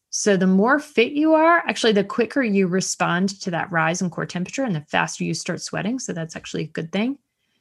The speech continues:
Your exercise intensity is another piece that is critical to that puzzle. The slower you're going, the less heat you're generating. And the faster you're going, the more heat you're generating. Thereby,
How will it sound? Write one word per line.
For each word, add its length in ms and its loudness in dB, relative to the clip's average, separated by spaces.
Your 180 0
exercise 640 4
intensity 1000 0
is 160 -4
another 300 0
piece 640 -6
that 160 -4
is 220 -2
critical 380 -2
to 120 -6
that 200 0
puzzle. 460 2
The 100 0
slower 540 4
you're 180 4
going, 420 4
the 100 0
less 240 0
heat 220 -6
you're 140 -2
generating. 800 2
And 140 2
the 80 0
faster 560 2
you're 220 2
going, 500 0
the 80 4
more 320 8
heat 220 0
you're 120 0
generating. 680 -6
Thereby, 800 4